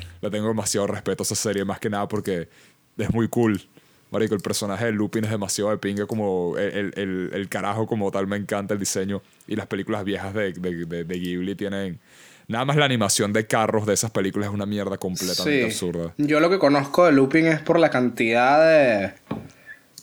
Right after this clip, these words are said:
Speaker 2: de lofi, lo-fi hip hop. Este,
Speaker 1: Hay mucho con, con Lupin.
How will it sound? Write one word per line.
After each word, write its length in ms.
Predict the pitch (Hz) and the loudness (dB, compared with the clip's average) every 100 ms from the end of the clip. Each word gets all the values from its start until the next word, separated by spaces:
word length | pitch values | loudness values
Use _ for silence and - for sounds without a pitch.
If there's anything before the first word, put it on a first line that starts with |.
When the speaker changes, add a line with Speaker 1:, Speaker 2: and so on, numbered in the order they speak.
| - 117 | -16 -4
Speaker 2:
de 160 | 117 | 0
lofi, 720 | 117 127 127 - 139 139 139 - | 4 4 4 4 6 6 2 -4
lo-fi 400 | - 117 117 131 131 | -2 0 2 0 2
hip 180 | 135 - | 0 2
hop. 220 | - - - - _ _ _ _ _ _ _ - - _ _ _ _ _ _ _ | 0 0 -10 -20 _ _ _ _ _ _ _ -20 -20 _ _ _ _ _ _ _
Este, 480 | 131 110 - - 117 | -6 -6 -10 -6 -2
Speaker 1:
Hay 180 | 110 | 0
mucho 160 | 107 107 | 0 -2
con, 240 | 117 101 - | -4 -4 -6
con 160 | 95 | -6
Lupin. 340 | 92 113 87 | -6 -6 -8